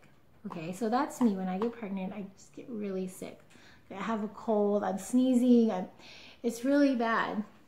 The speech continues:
And um,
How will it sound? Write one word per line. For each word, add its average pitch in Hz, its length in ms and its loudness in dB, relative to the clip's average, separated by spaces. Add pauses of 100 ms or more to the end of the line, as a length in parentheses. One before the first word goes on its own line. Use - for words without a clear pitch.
(140)
And 233 440 4 (2000)
um, 240 640 4